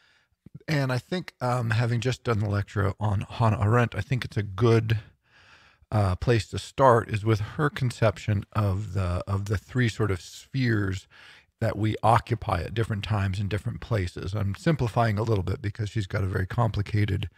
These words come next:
and nuanced version of this, like all of her thinking. It's very nuanced and detailed. But essentially, she said we have a private sphere, which is spatially understood as the place, you know, we live in our houses, our apartments,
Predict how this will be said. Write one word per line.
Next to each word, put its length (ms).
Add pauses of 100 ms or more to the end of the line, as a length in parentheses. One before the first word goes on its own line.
(440)
and 240
nuanced 460
version 360
of 140
this, 180
like 160
all 160
of 100
her 100
thinking. 320
It's 100
very 220
nuanced 440
and 140
detailed. 540 (540)
But 120
essentially, 540
she 160
said 240
we 60
have 100
a 80
private 480
sphere, 640 (160)
which 200
is 220 (360)
spatially 800 (100)
understood 720
as 320
the 140
place, 300
you 60
know, 60
we 180
live 200
in 100
our 100
houses, 480
our 140
apartments, 760